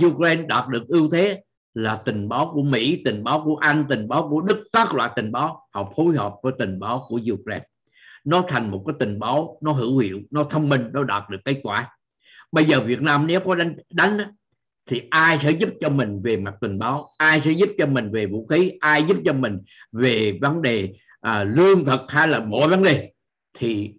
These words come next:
đây là cái cách mà Việt Nam cần phải sáng suốt để chọn lựa. Bởi vì nó, nếu không nó trễ thôi. Mình muốn thương đây là thương cả dân tộc mình. Cho nên những người lãnh đạo thấy, anh, à, anh, anh Quân thấy là trong cái thời gian vừa rồi đó,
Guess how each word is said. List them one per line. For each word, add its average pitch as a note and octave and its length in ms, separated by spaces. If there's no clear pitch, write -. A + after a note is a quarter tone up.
đây C#3+ 240
là A2 140
cái C3+ 220
cách F#3+ 160
mà G#2 260
Việt G#2+ 180
Nam B2 260
cần G2 140
phải G2+ 160
sáng E3+ 280
suốt E3 160
để B2 120
chọn F#2+ 220
lựa. F#2+ 220
Bởi D3 140
vì A#2 400
nó, D3+ 240
nếu F#3+ 160
không D3+ 300
nó F3 140
trễ D3 220
thôi. E3+ 140
Mình C3 240
muốn F3 340
thương E3+ 300
đây D#3 160
là C3+ 120
thương D#3 300
cả D3+ 100
dân D#3 220
tộc A#2+ 240
mình. A#2 200
Cho D3+ 100
nên D3+ 160
những D#3 180
người A2 140
lãnh A2 180
đạo A2 240
thấy, D#3+ 160
anh, D#3+ 260
à, D#3+ 180
anh, D3+ 340
anh D3+ 240
Quân D#3 240
thấy F3 180
là D3 160
trong E3 180
cái D#3 100
thời C3 200
gian D#3 300
vừa B2+ 140
rồi A#2 240
đó, C3 80